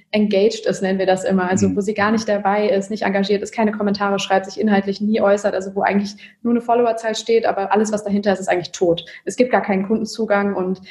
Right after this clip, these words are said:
Speaker 1: das zu identifizieren, da muss man eben noch eine Ebene tiefer gehen, als zum Beispiel nur auf die Followerzahl zu schauen. Es ist da eben sehr viel Arbeit. Ähm, ja, ich überlege gerade, was noch andere, äh, ganz konkrete Gefahren sein können. Viele sprechen auch immer vom Kontrollverlust in der Arbeit mit dem Influencer,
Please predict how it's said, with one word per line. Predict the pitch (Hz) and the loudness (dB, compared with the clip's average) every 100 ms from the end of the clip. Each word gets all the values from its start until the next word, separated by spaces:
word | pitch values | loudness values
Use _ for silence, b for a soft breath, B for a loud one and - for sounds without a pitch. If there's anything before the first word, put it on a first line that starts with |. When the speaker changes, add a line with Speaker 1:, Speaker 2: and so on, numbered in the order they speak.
| B _ | B _
Speaker 1:
das | 214 226 - | 2 2 -2
zu | - | 0
identifizieren, | 233 220 214 220 262 247 | 2 2 -2 -2 0 0
da | 214 | 0
muss | 233 | -4
man | 214 | -2
eben | 202 214 | 0 0
noch | 208 | 0
eine | 202 220 208 | -2 0 2
Ebene | 220 220 208 | 0 0 -4
tiefer | 208 233 - 240 | 0 0 2 2
gehen, | 170 175 | 0 -2
als | 180 - | -2 -2
zum | 202 | -2
Beispiel | 196 196 | 0 0
nur | 202 190 | 2 2
auf | 190 | -4
die | |
Followerzahl | 196 180 175 170 - 190 | -4 0 2 2 0 -4
zu | - | -6
schauen. | - - - 214 B B - | -4 -2 -2 -2 B B -4
Es | 208 196 | 0 0
ist | 202 - - _ - | -2 -6 -14 _ 0
da | 190 185 | 0 2
eben | 190 190 | 0 0
sehr | 180 | -2
viel | 180 185 | 0 0
Arbeit. | 180 180 180 175 B B B - | 0 0 -2 -4 B B B 0
Ähm, | 196 190 190 190 190 190 _ | 2 2 0 -4 -6 -12 _
ja, | 220 - | -2 -2
ich | - | -2
überlege | 202 196 214 | 0 2 2
gerade, | 214 185 | 2 0
was | 185 190 | -2 -6
noch | 196 | -2
andere, | 202 214 185 180 | 0 2 0 -2
äh, | 180 | -2
ganz | 185 208 208 | 0 0 0
konkrete | 196 190 185 | -2 -2 -2
Gefahren | 185 185 185 | -2 0 0
sein | 185 | 0
können. | 190 190 | -2 -4
Viele | - 247 | -2 -2
sprechen | 254 226 220 | 0 -2 -2
auch | 208 | -2
immer | 220 208 | -2 0
vom | 208 196 | 0 -2
Kontrollverlust | 196 196 196 269 294 277 294 254 | -4 -2 0 2 2 0 0 -2
in | 226 | -2
der | 214 | 0
Arbeit | 233 233 233 - | 0 0 -4 0
mit | 233 247 - | 0 0 -2
dem | 247 233 | -4 0
Influencer, | 247 - 262 262 262 285 | -2 0 -2 -2 -2 -6